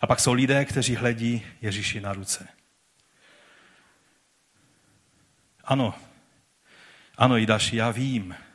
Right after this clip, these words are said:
ty to chceš, nechceš pro sebe přece. Ty, ty to chceš pro ty chudé, jak vznešené v lidských očích.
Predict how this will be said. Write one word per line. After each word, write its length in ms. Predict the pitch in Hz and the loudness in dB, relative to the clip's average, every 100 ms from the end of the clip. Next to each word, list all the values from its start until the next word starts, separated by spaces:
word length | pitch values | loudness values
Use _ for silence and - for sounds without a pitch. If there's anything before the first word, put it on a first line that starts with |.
| _ | _
ty 120 | - - | -8 -2
to 100 | 143 | -2
chceš, 440 | - 139 - - - _ _ _ | 0 -2 -2 -6 -12 _ _ _
nechceš 320 | 135 139 156 - | 0 2 2 4
pro 160 | 151 | 4
sebe 300 | - 170 120 | 4 2 0
přece. 380 | - 113 - 95 - _ - - - - - - | -4 -4 -4 -6 -12 _ -20 -20 -20 -20 -20 -2
Ty, 180 | 139 | 0
ty 160 | 131 147 | 2 2
to 120 | 160 | 4
chceš 240 | 156 165 - | 4 2 8
pro 260 | 170 165 | 8 8
ty 140 | 165 170 | 8 6
chudé, 440 | - 165 98 87 - - _ _ - - | 8 6 4 -2 -14 -20 _ _ -10 -8
jak 120 | 113 | -4
vznešené 580 | 113 131 - 143 101 90 | -2 -2 -2 -2 -4 -8
v 60 | |
lidských 340 | 92 - - 92 | -8 -8 -8 -10
očích. 460 | 92 95 85 - | -10 -10 -14 -20